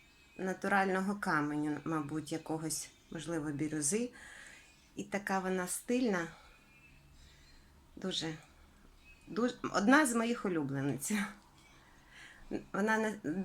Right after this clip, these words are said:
досить лаконічна, але все одно одна з моїх улюблениць. Е, деякі прикраси з тих, що я вам сьогодні показую, ви могли бачити в розпаковках, а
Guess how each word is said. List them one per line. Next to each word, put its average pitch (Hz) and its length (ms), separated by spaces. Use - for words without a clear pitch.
досить 240 400
лаконічна, 269 600
але 185 300
все - 280
одно 196 320
одна 185 300
з 190 60
моїх 175 240
улюблениць. 151 440
Е, 185 460
деякі 294 560
прикраси 294 560
з - 80
тих, 269 220
що 269 120
я 262 100
вам 262 140
сьогодні 254 240
показую, 262 440
ви 254 80
могли 247 260
бачити 254 400
в 240 40
розпаковках, 247 920
а 185 440